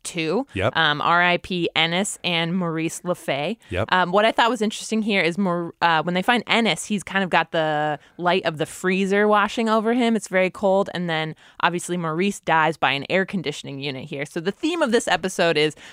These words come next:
Speaker 1: the cold is deadly in
Speaker 2: Yes.
Speaker 1: Minnesota, um, in unexpected ways.
Speaker 2: Episode ends and, uh, on to the next one.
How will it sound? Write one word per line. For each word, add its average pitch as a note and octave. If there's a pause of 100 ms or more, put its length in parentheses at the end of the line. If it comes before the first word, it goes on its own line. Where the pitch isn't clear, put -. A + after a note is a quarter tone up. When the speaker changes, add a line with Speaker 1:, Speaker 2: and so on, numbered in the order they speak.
(120)
Speaker 1:
the F3
cold C4 (100)
is G3+
deadly D3+
in -
Speaker 2:
Yes. A2 (340)
Speaker 1:
Minnesota, C#3+ (320)
um, E3
in F#3
unexpected E3+
ways. A2+ (260)
Speaker 2:
Episode D3+
ends B2+
and, A2
uh, A2+
on A2+
to D3+
the D3
next D#3
one. E2